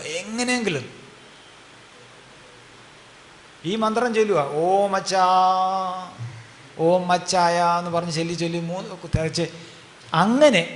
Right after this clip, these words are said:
ഒന്ന് ഗൾഫിൽ പോയി വന്നു കഴിഞ്ഞാൽ ശുശ്രൂഷ വിടുന്ന ദൈവദാസന്മാരുണ്ട്. കാരണം അല്പം പൈസയായി കയ്യിൽ, അപ്പം ഇനി ഇതങ്ങ് വിട്ടേക്കാം. കാരണം ഈ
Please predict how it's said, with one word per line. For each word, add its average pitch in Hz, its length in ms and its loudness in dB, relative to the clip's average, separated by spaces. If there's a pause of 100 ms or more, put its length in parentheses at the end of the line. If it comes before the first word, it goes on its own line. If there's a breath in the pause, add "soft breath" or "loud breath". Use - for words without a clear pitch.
(160)
ഒന്ന് 294 360 -2
ഗൾഫിൽ 247 400 2
പോയി 226 180 2
വന്നു 196 240 -2
കഴിഞ്ഞാൽ 185 280 -2
ശുശ്രൂഷ 185 340 -4
വിടുന്ന 180 360 2
ദൈവദാസന്മാരുണ്ട്. 165 760 -4 (1120)
കാരണം 165 260 2
അല്പം 190 360 0
പൈസയായി 165 480 0
കയ്യിൽ, 139 300 -2 (760)
അപ്പം 156 180 -6
ഇനി 208 160 -4 (480)
ഇതങ്ങ് 180 280 -6
വിട്ടേക്കാം. 151 400 -6 (580)
കാരണം 175 300 -6
ഈ 202 100 -2